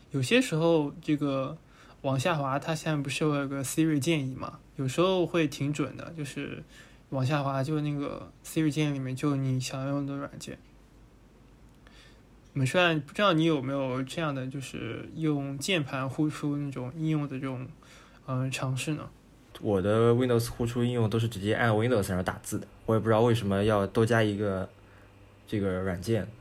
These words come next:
Speaker 2: 是这个软件和这个直接按 Windows 打字有什么区别吗？
Speaker 1: 就是应该算是我的一个个人习惯吧，因为我其实在 Win十之前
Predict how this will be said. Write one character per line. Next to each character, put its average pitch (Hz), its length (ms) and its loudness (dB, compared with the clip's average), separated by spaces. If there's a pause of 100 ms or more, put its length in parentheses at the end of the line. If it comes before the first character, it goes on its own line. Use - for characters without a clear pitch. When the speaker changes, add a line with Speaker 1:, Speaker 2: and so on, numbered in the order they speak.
Speaker 2:
是 107 320 -2
这 - 100 0
个 123 80 4
软 92 160 2
件 104 240 0
和 98 220 0
这 110 100 0
个 104 80 2
直 92 140 -4
接 104 80 2
按 104 180 2
Windows 107 240 0
打 - 120 -4
字 - 260 -6
有 90 60 -2
什 87 100 -6
么 87 60 -4
区 - 200 -8
别 104 140 -2
吗？ 65 80 -12 (440)
Speaker 1:
就 214 80 -2
是 180 360 6
应 196 160 -2
该 208 420 8
算 196 280 4
是 185 140 0
我 143 240 0
的 139 60 -2
一 139 120 -2
个 156 240 0
个 175 180 0
人 147 140 0
习 - 200 -8
惯 151 240 0
吧， 131 160 -6
因 147 160 -4
为 180 140 0
我 156 280 -2
其 - 180 -8
实 151 240 -2
在 151 300 2
Win 170 340 -2
十 - 280 -6
之 175 200 -4
前 123 600 -8